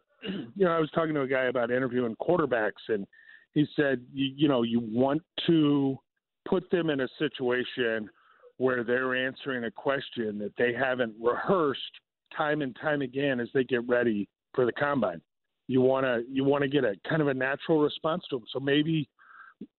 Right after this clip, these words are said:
mixing it up like that is something that creates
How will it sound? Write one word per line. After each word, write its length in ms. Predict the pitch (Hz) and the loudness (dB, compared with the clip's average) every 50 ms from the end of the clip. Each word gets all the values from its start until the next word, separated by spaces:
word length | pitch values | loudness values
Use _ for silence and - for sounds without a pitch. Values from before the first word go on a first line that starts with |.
| _ _ | _ _
mixing 440 | 165 156 156 165 156 - - 175 151 | 0 2 2 2 2 0 0 0 2
it 100 | 151 147 | 2 2
up 140 | 165 160 - - | 0 0 -2 -2
like 160 | 160 143 139 _ | -2 -2 -2 _
that 240 | - 160 160 160 143 - | -2 -2 -2 -2 -4 -6
is 180 | - - - - - - | -8 -12 -14 -14 -10 -6
something 360 | - 151 135 - - 139 131 131 | -4 -4 -4 -2 -2 -4 -2 0
that 180 | 120 120 120 - _ _ | -2 -2 -2 -6 _ _
creates 440 | - - 151 156 147 143 143 - | -6 -2 0 2 2 2 0 -2